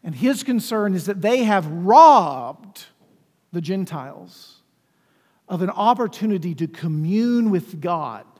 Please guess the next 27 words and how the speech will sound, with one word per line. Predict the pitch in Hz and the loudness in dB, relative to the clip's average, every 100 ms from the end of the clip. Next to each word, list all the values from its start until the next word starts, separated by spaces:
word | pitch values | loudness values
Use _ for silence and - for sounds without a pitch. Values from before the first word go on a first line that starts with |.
| _ _ _ _ _ _ _ _ - | _ _ _ _ _ _ _ _ -4
by | 175 190 | 0 0
virtue | 143 214 226 - 202 | -2 -4 -4 -6 -4
of | 180 | -2
the | 165 | -4
convenience | 160 - 160 143 175 214 180 147 - - - | -6 -6 -6 -6 -6 -4 -6 -8 -14 -20 -16
that | 160 | -12
they | 170 165 | -10 -8
have | 160 | -10
set | - 185 165 | -10 -10 -8
up | 143 131 - _ _ _ _ _ _ _ | -10 -14 -20 _ _ _ _ _ _ _
by | 147 175 | -4 -4
thinking | 160 220 196 202 | -4 -6 -4 -2
about | 175 175 165 | -2 -4 -4
themselves | 147 135 - - 196 202 175 156 156 175 - - | -8 -8 -12 -10 -8 -6 -8 -12 -16 -18 -20 -12
in | 151 139 | -10 -10
worship | 147 143 - - - _ _ _ _ _ | -10 -14 -18 -20 -20 _ _ _ _ _
rather | 156 175 160 | -8 -6 -6
than | 151 143 | -6 -6
thinking | 170 143 156 | -6 -6 -6
about | 151 143 | -8 -6
the | |
mission | 139 143 165 175 - 151 147 | -6 -4 -4 -6 -8 -10 -10
of | 143 | -14
the | 127 | -14
temple | 131 - 151 131 120 113 _ _ _ _ _ | -16 -14 -16 -16 -20 -20 _ _ _ _ _
for | - | -20
worship, | 123 123 110 - | -18 -18 -20 -20